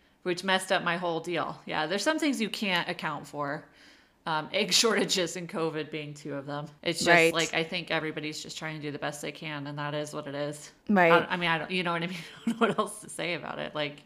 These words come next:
Speaker 2: Yeah.
Speaker 1: you try and be as self-sufficient as you can, but certain things, like Cornish cross broilers, you can't, you can't breed 'em. They're, you just have
Speaker 2: No.
Speaker 1: to rely on somebody to get 'em.
Speaker 2: Right. And there's a lot of things that you rely on when you're doing
Speaker 1: Yeah.
Speaker 2: this.
Speaker 1: Yeah, but what I can tell you is I did get my orders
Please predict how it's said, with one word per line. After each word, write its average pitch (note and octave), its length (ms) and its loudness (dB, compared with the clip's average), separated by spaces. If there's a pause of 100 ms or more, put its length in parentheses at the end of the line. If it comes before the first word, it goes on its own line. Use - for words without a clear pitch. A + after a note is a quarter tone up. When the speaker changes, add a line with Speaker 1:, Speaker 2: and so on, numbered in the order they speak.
(100)
Speaker 2:
Yeah. F#3+ 500 8
Speaker 1:
you E3 100 -6
try E3+ 180 2
and E3 100 0
be E3 100 -2
as D#3+ 100 -4
self-sufficient D#3+ 640 -4
as D#3 140 -6
you D3+ 80 -6
can, E3 300 -4
but D3 140 -8
certain D#3+ 240 -8
things, E3+ 320 -4
like D#3+ 220 -2
Cornish F#3+ 360 -4
cross E3+ 340 -4
broilers, F3 720 -4
you E3+ 100 -4
can't, E3 300 -2 (200)
you E3 100 -8
can't E3 200 -6
breed F3+ 200 -6
'em. C3+ 160 -4
They're, C#3+ 100 -4
you D#3 300 -2
just F3+ 260 2
have F3 160 6
Speaker 2:
No. D#3+ 60 0
Speaker 1:
to D#3+ 80 -4
rely D3+ 260 0
on D3+ 160 -4
somebody D3+ 300 -8
to D3+ 60 -6
get D#3+ 140 -4
'em. C#3+ 160 -6 (240)
Speaker 2:
Right. F3+ 360 10
And G#3 100 4
there's G#3 120 8
a G3+ 40 6
lot E3 180 10
of F3 80 4
things F3 200 2
that D#3+ 100 6
you E3 100 2
rely E3 340 6
on D#3 180 2
when D#3+ 80 -2
you're D3+ 120 -2
doing E3 360 0
Speaker 1:
Yeah. D#3+ 180 2
Speaker 2:
this. - 260 -2 (100)
Speaker 1:
Yeah, F3+ 220 10
but F#3 140 4
what G#3 140 8
I G3+ 80 8
can G3 120 -2
tell B3+ 160 0
you F#3+ 120 2
is D#3 100 0
I G3 160 6
did A3+ 260 0
get F3+ 140 0
my D#3 140 -2
orders - 500 -10